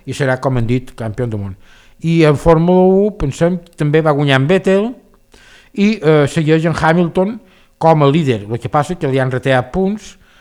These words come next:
Eh, Fórmula un serà un poc més, durà més interès. Tenim en Vettel que està bé, en Ferrari, ja com això,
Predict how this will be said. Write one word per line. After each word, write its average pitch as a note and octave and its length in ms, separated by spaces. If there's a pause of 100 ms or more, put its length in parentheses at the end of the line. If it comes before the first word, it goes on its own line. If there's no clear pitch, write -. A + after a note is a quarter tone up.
(240)
Eh, C#3 840
Fórmula D#3 400
un D#3+ 100
serà C#3+ 380
un C3+ 160
poc C#3+ 160
més, C3 400 (800)
durà D3 220
més D3 400 (100)
interès. F#3 640
Tenim C#3+ 300
en C3+ 80
Vettel C3+ 340
que C3 140 (500)
està B2 300
bé, G3 180
en F3+ 160
Ferrari, F#3 480
ja D#3 140
com C#3 160 (240)
això, F#3 220